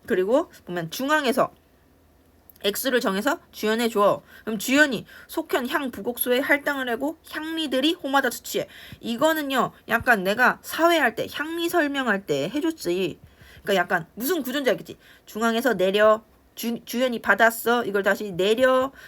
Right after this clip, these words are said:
그럼 누가 직접 가? 향리들이 곳곳에 다니면서 뭘 하는 거야? 세금을 걷어.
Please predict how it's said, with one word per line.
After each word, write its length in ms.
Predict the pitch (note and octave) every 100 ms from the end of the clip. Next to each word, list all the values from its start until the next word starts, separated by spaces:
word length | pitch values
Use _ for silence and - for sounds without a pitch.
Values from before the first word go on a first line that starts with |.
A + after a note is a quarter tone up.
| -
그럼 160 | A3
누가 200 | G3 A#3+
직접 420 | A#3+ - - B3
가? 180 | - C4
향리들이 720 | C4+ C#4 C#4 D4 C4 B3 B3+
곳곳에 580 | C4 A3 G#3+ A#3 A#3 A3
다니면서 840 | G#3+ F#3 G3+ A3 G#3 G3+ G#3+ C#4 A3
뭘 220 | F#3 G#3+
하는 320 | C4 B3+ B3
거야? 360 | B3 B3 A#3+ E3+ - -
세금을 440 | F3+ E3 F#3+ F#3+
걷어. 360 | F3 F3 G#3+